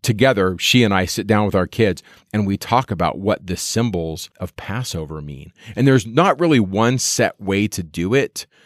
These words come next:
because, uh, a lot of this stuff isn't codified in the text. And so there's a lot of tradition in Judaism, and so there's a lot of freedom with how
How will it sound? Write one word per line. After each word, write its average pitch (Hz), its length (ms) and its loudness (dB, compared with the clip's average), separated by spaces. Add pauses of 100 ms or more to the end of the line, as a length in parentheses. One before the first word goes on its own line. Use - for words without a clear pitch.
(240)
because, 101 640 2 (320)
uh, 80 120 -12 (140)
a 107 60 -2
lot 110 240 4
of 165 60 0
this 107 140 0
stuff 98 240 -2
isn't 101 340 -6
codified 98 640 0
in 104 240 -4
the 87 100 -6
text. - 640 -8 (300)
And 101 120 -2
so 110 120 0
there's 104 180 2
a 104 60 0
lot 107 240 4
of 110 80 2
tradition 95 460 -2
in 85 120 -6
Judaism, 82 500 -4
and 87 160 -6
so 95 120 -6
there's 92 160 -6
a 90 40 -8
lot 110 180 2
of 87 80 -4
freedom 113 340 -2
with 90 140 -4
how 92 260 0